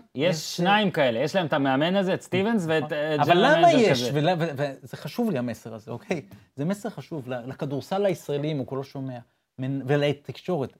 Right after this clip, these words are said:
Speaker 2: מנהל מקצועי, זה הכי חשוב, הכי חשוב.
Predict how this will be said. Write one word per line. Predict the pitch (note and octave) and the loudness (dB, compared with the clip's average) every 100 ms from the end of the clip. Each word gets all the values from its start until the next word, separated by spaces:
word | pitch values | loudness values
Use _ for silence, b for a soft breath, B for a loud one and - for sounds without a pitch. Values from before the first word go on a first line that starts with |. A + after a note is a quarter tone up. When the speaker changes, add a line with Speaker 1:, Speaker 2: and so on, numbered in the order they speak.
| C3+ | -10
Speaker 2:
מנהל | C3+ C3+ F#3 | -8 -6 -4
מקצועי, | A3 G#3+ - - C3 D3+ - _ _ B2 | -4 -6 -10 -14 -12 -12 -16 _ _ -4
זה | D3 | -4
הכי | - A#3 | -2 -6
חשוב, | A#3 - F3+ B2 - _ _ | -6 -10 -8 -8 -10 _ _
הכי | D3 - D#4 | -6 -2 -2
חשוב. | - - C4 C3+ | -2 -6 -2 -2